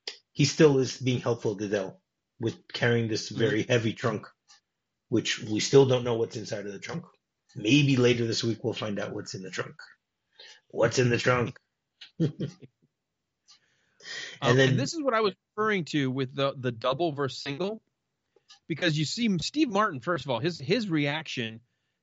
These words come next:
Speaker 2: doesn't match the camera move, because the camera move is gonna do a real slow, sweeping look, almost like point of view.
Speaker 1: Yes.
Speaker 2: His view is like, he, he looks and realizes, like, he's shocked at looking in the room.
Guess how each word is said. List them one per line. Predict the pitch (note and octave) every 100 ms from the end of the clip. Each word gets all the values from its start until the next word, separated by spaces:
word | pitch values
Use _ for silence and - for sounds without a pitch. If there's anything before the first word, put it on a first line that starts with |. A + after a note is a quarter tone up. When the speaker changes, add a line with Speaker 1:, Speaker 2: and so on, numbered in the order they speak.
| A#2
Speaker 2:
doesn't | A2 F#3+ G3+ D3+
match | B2 B2+ D3 - -
the | B2+
camera | - C#3+ D3+ D#3+ E3
move, | E3+ E3+ F3+ F3+ _ _ _ _ -
because | C#3+ D#3+
the | C#3
camera | - G3+ A3+ F#3
move | D3
is |
gonna | D3
do | C#3 C3
a | B2
real | D3+ F#3+
slow, | - - D#3+ D#3+ D#3
sweeping | - - C#3+ D#3 D3 D3 B2+
look, | B2 C#3+ C3+ - _ _ _ -
almost | E3 G3+ F#3+ D3+
like | C#3+ B2+
point | - D3 B2+
of | A#2
view. | B2 A2+ D#2 _ _ _ -
Speaker 1:
Yes. | B2 - - - -
Speaker 2:
His | C4+ A#3+
view | F3+ E3
is | E3 D3
like, | D#3 C3+ _ _
he, | - F3+ B3+ _ _ _ -
he | D3+ A#3
looks | G#3+ -
and | F3+ D#3
realizes, | E3+ D#3+ D#3 C#3 - _ _ _ -
like, | C#3 C#3+ C3
he's | C3
shocked | - G3 F3 C3+
at |
looking | C#3 C3+ C#3
in | B2+
the | B2
room. | C#3+ A2+